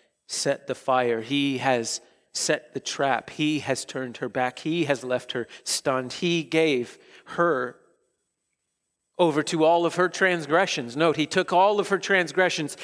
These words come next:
and formed them into a yoke, the thing that they used to put on oxen to keep them going together, that big weight that was around their neck. God took all of her transgressions and with them formed a yoke and laid them upon her neck.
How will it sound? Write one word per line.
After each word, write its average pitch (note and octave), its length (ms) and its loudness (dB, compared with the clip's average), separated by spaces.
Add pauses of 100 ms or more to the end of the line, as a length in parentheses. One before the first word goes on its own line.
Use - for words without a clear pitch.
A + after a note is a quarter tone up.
(100)
and D#3 160 0
formed G3+ 420 2
them F#3+ 160 2
into F3 320 0
a D#3+ 60 4
yoke, D3 480 2
the C#3 180 -2
thing F3+ 240 0
that F3+ 160 0
they D#3 60 0
used E3+ 200 -2
to - 60 -10
put F#3+ 240 0
on E3 200 4
oxen E3 500 0 (180)
to D#3+ 80 -10
keep - 240 -4
them D#3 160 -2
going E3 380 2
together, D3+ 440 2 (240)
that - 320 0
big F#3 240 4
weight D#3 560 2
that D3 160 0 (200)
was D3 160 2
around D3 440 2
their C3+ 200 2
neck. C#3 440 0 (220)
God D#3+ 300 4
took D#3+ 180 -4
all E3 240 4
of C#3 60 -2
her C#3 80 -2
transgressions C#3 800 -2
and C3+ 120 -8
with D3 200 -2
them C3 160 -4
formed D3 480 -2
a C3+ 60 -2
yoke C3+ 280 0
and B2 220 -8
laid C#3+ 260 2
them B2 160 -2
upon A#2 320 -8
her A2+ 100 -10
neck. A2 520 -8